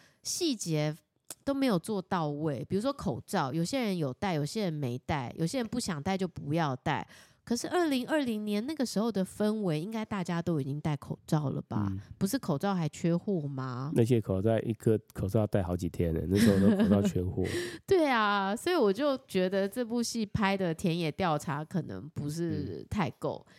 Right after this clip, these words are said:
Speaker 1: 那当然呢，我还看了一个，哇，说到这种心灵成长，就要小心啊，不要走入邪教啊。最近呢，在 Netflix 上面呢，有一个三集的纪录片，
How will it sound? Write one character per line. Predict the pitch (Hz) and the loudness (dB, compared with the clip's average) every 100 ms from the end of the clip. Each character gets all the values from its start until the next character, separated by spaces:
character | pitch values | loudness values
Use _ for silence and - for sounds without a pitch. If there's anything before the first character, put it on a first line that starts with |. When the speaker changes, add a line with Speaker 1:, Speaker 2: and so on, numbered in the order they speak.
| _ _ - | _ _ -4
Speaker 1:
那 | 269 240 214 | -2 0 0
当 | 233 254 | -2 0
然 | 214 190 | 0 0
呢， | 190 190 185 | -2 -4 -4
我 | - 165 151 139 | -2 0 0 -2
还 | 160 160 | -2 -4
看 | 170 285 214 | -2 -2 0
了 | 165 | -2
一 | 151 156 | -6 -6
个， | 170 151 104 - _ _ - | -6 -6 -8 -12 _ _ -4
哇， | 185 160 151 | -2 -2 -4
说 | 170 302 311 | -4 -2 0
到 | 330 269 | 0 -2
这 | 285 | -2
种 | 254 196 196 | 0 -2 -2
心 | - 262 262 | -4 -4 -2
灵 | 233 180 190 | 0 0 -2
成 | 190 160 | -4 -4
长， | 185 165 165 | -6 -6 -6
就 | 214 | -2
要 | 269 247 | 0 0
小 | 226 156 | 0 -2
心 | 156 208 208 | -2 -4 -2
啊， | 190 | -2
不 | 165 202 | 0 0
要 | 240 | -2
走 | 214 156 165 | 0 0 0
入 | 226 196 | 0 -4
邪 | - 151 151 | -4 -4 -4
教 | 170 208 170 139 | -4 0 2 2
啊。 | 98 90 90 - - _ - | -2 -4 -8 -16 -20 _ -8
最 | 302 254 | -4 -4
近 | 247 269 233 | -4 -6 -4
呢， | 202 190 190 | -4 -4 -4
在 | 247 214 | -4 -4
Netflix | 220 214 - 185 - | -4 -6 -6 -8 -6
上 | - 185 | -4 -4
面 | 180 170 156 | -4 -6 -4
呢， | 147 143 | -6 -4
有 | 151 151 | -2 -2
一 | |
个 | 175 180 | -2 -4
三 | - 208 214 226 | -2 -4 -4 -8
集 | - 143 139 | -6 -4 -4
的 | 143 147 107 | -4 -4 -6
纪 | - 190 | -2 0
录 | 180 | 0
片， | 170 196 135 | 0 -2 -4